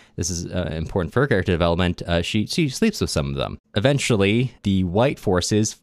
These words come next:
realize what's going on to a limited degree, and they bring in her, another green soldier from the woods, as well as another green widow, uh, Fimka, along with her brother Petra, wh-, who is also a green.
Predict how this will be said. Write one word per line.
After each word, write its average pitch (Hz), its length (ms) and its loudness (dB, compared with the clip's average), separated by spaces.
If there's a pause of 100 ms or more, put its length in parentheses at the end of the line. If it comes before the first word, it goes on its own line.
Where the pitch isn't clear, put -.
realize 143 480 4
what's 90 160 0
going 85 300 2
on 87 180 2
to 190 120 2
a - 20 6
limited 165 260 2
degree, 90 460 2
and 95 160 2
they 90 80 4
bring 107 260 2
in 87 80 0
her, 139 500 2 (420)
another 92 640 2
green 107 520 2
soldier 113 560 0 (100)
from 98 140 -2
the 101 40 2
woods, 110 300 2
as 87 180 -2
well 92 260 2
as 85 300 0 (300)
another 95 300 2
green 85 260 0
widow, 82 540 2
uh, 76 140 -2
Fimka, 76 500 -2 (100)
along 98 240 2
with 90 80 0
her 90 80 2
brother 82 240 2
Petra, 82 540 0 (120)
wh-, 87 120 0
who 90 160 2
is 85 320 2
also 80 380 0
a 76 40 0
green. 80 380 0